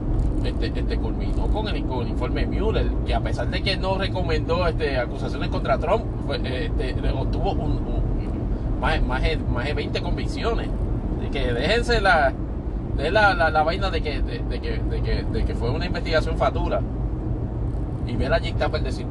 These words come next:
no, este, yo creo que este informe exonera a Trump. Y yo,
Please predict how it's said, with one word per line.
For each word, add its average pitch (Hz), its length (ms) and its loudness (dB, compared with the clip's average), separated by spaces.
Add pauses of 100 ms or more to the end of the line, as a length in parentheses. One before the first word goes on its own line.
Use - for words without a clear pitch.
no, - 200 -2
este, 131 220 -2
yo - 80 -2
creo - 140 0
que 123 60 0
este - 160 -2
informe 123 560 -2
exonera - 640 0
a - 220 0
Trump. - 260 -2 (1400)
Y - 60 -2
yo, - 80 0